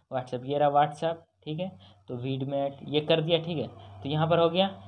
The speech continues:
ये जैसे कर दिए बस उसके बाद हो जाएगा, ठीक है। तो यहाँ पर फिर पीछे आ जाइए, पीछे आने के बाद देखिए यहाँ से ख़त्म हो गया।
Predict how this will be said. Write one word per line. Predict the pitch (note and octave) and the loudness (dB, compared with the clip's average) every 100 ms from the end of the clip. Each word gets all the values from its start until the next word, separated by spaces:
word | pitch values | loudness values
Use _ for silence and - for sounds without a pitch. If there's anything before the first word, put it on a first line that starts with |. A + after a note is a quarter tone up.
| - C3+ | -14 -6
ये | D#3 E3 E3+ D#3+ | 0 4 6 4
जैसे | D#3 D#3 E3 | 2 2 2
कर | F3+ F3+ | 2 2
दिए | E3+ F#3+ F#3 | 2 0 4
बस | D#3+ D#3 | 4 4
उसके | D3+ - D3+ | 0 -2 2
बाद | D3 | 2
हो | C#3 C#3 | 2 -2
जाएगा, | A#2 G#2+ | -2 -4
ठीक | G#2+ F3 | -6 -4
है। | C3+ - | -6 -8
तो | - B2+ | -10 -6
यहाँ | C3 | -4
पर | D#3 D3+ | -2 -4
फिर | - D3 C#3+ C3+ A#2+ A#2 | -4 -4 -2 -2 -2 -6
पीछे | C3 C3 | -10 0
आ | C#3+ | 0
जाइए, | C#3 D3 F3 F3 _ _ _ | 0 -2 -6 -8 _ _ _
पीछे | D3+ E3+ | -2 0
आने | E3+ | 2
के | E3+ | 2
बाद | E3+ E3 | 4 2
देखिए | D#3+ D#3 C3+ | 0 -2 -2
यहाँ | C#3+ D3 | -2 -4
से | D3 D3 | -2 -2
ख़त्म | D3+ D#3 D#3 | -2 -2 0
हो | D3+ | 0
गया। | E3 | -2